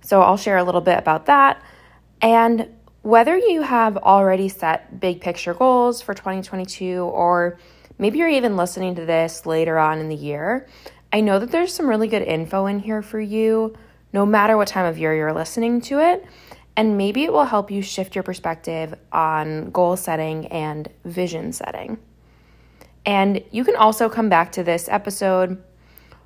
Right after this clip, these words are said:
or even episode thirteen, where I talk about vision setting throughout the year. It doesn't need to be something that you do just at the beginning of the year. Okay, so let me flip open my journal and we can get started.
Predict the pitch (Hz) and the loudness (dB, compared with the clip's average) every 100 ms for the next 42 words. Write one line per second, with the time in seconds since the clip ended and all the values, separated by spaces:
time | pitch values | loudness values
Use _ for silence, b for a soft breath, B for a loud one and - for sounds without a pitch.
0 | _ - 226 226 214 208 208 196 190 180 | _ 6 8 8 6 4 0 -2 0 -2
1 | 180 - 170 160 175 - 285 285 277 247 | -2 -4 -4 -2 -4 -4 -4 -2 -2 -4
2 | 254 233 233 233 226 220 214 220 214 214 | -2 -2 0 0 0 -2 -2 -4 -2 -4
3 | 208 202 202 b b b b b - 233 | -2 -4 -8 b b b b b 2 6
4 | 226 254 208 170 170 240 240 233 285 339 | 6 6 -2 -2 0 2 2 2 0 -2
5 | 330 311 254 240 214 214 214 208 185 196 | -6 -2 -2 0 -2 -2 -6 -6 -8 -2
6 | 190 185 180 - 196 180 180 175 190 165 | -2 -2 -6 -6 -2 -2 -4 -12 -8 -6
7 | 160 156 - - 160 - - - - 190 | -6 -8 -8 -8 -8 -10 -10 -8 -10 -12
8 | b b b b 196 190 - - - 214 | b b b b -2 -2 -6 -10 0 2
9 | 202 - 202 202 302 - 302 202 196 190 | 2 0 0 0 -2 -2 0 0 0 0
10 | 190 190 - - 185 170 185 170 165 160 | -2 -4 -8 -10 -4 -2 -2 -4 -2 -2
11 | - 170 160 156 160 151 - - - - | -2 -4 -6 -8 -8 -10 -10 -8 -10 -8
12 | - 214 | -8 -10